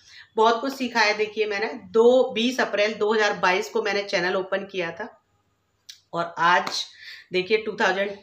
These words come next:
ट्वेंटी फ़ोर तक मैं काफ़ी आगे जा चुकी हूँ और ट्वेंटी सेवन डेट है आज, ट्वेंटी सेवन जुलाई and टू, टू थाउजेंड ट्वेंटी फ़ोर।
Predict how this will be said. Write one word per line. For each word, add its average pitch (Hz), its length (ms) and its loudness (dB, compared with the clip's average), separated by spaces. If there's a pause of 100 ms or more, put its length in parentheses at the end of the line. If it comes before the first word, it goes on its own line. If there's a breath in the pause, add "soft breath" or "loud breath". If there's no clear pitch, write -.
ट्वेंटी 180 540 -2
फ़ोर 196 440 -4
तक 196 160 -2
मैं 220 160 -6
काफ़ी 214 580 -4 (380 loud breath)
आगे 190 320 2
जा 180 200 2
चुकी 175 300 -8
हूँ 208 280 -6
और 185 60 -8
ट्वेंटी 180 360 -4
सेवन 185 420 -2
डेट 175 220 -6
है 170 60 -4
आज, 165 200 -2
ट्वेंटी 175 420 -10
सेवन 180 540 -8
जुलाई 165 360 -4
and 170 400 -12
टू, 175 160 -8
टू 170 320 -14
थाउजेंड 170 380 -8
ट्वेंटी 160 500 -10
फ़ोर। 151 280 -6